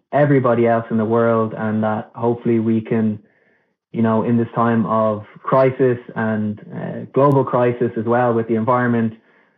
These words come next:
that we can continue to work together,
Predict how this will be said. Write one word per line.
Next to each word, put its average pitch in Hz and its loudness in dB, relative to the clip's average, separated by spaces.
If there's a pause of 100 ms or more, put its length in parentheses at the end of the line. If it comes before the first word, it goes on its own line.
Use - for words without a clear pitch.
(260)
that 110 -2
we 113 0
can 110 -2
continue 127 0 (140)
to 113 0
work 127 -2
together, 143 0